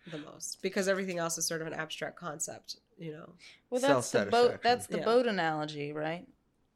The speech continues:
Speaker 2: You know, you
Speaker 3: Uh-huh.
Speaker 2: have the sirens on either side of you. You're in the ocean. You have this ship. And the siren's like, "Oh, come on. You're amazing. Come over here. It's great over here." And you get, like, you s-, fucking dock your boat and you stick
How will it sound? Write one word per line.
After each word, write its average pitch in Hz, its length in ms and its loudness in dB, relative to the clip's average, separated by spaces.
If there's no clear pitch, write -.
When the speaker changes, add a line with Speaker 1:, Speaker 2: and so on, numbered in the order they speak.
Speaker 2:
You 101 100 -4
know, 170 60 -4
you - 0 -
Speaker 3:
Uh-huh. 170 100 -2
Speaker 2:
have 175 140 -4
the 175 80 -6
sirens 170 720 -2
on 160 160 -2
either 165 160 -4
side 165 340 -2
of 156 140 -2
you. 156 320 -4
You're 156 180 -6
in 160 140 -4
the 156 160 -2
ocean. 156 440 -4
You 160 100 -4
have 143 120 -6
this 147 140 -8
ship. 147 420 -6
And 160 260 -4
the 156 60 -4
siren's 160 300 -8
like, 175 180 -10
"Oh, 277 160 -12
come 311 180 -8
on. 285 300 -10
You're 285 160 -14
amazing. 277 680 -16
Come 302 180 -14
over 285 100 -16
here. 294 380 -16
It's - 100 -18
great 240 400 -14
over 214 120 -16
here." 202 300 -12
And 190 140 -6
you 185 60 -6
get, 180 320 -2
like, 190 180 -8
you 180 80 -12
s-, - 200 -10
fucking 175 360 -8
dock 160 300 -6
your 175 100 -10
boat 156 320 -6
and 156 160 -12
you 156 120 -12
stick - 500 -10